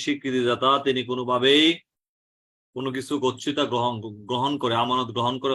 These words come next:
অস্বীকার করতে পারবেন না, একশত সতেরো। এই তিনটা ধারায়, তিনটা ধারায় প্রতিবন্ধ সম্পর্কে আলোকপাত করা হয়েছে, যাকে আমরা স্ট্যাপলের নীতি বলেও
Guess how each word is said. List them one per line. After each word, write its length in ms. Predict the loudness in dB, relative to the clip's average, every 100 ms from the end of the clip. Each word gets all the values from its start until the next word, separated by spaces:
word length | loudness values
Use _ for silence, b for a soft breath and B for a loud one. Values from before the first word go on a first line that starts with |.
| -2
অস্বীকার 320 | -4 -6 -6 -6
করতে 180 | -8 -6
পারবেন 280 | -6 -4 -4 -2
না, 60 | -2
একশত 280 | -2 -4 -12 -8
সতেরো। 280 | -2 0 -2 -6 _ B B B B
এই 60 | -4 0
তিনটা 240 | 2 2 2
ধারায়, 400 | 4 4 4 4 2 0 -8 _ _ -8
তিনটা 320 | -6 -4 -2 -2 0
ধারায় 380 | 2 4 4 2 0
প্রতিবন্ধ 420 | -4 -2 -2 -2 -4
সম্পর্কে 340 | -6 -4 -2 2
আলোকপাত 340 | 2 0 -2 -6 -4
করা 140 | -4 -2
হয়েছে, 300 | -4 2 4 4 0 _ _ _ _ _ _ _ _ _ _ b b -8
যাকে 380 | 0 2 2 2 2
আমরা 240 | 0 -2 2 0 0 -6
স্ট্যাপলের 520 | -2 0 0 0 0 2
নীতি 220 | 0 0 0
বলেও 220 | 2 2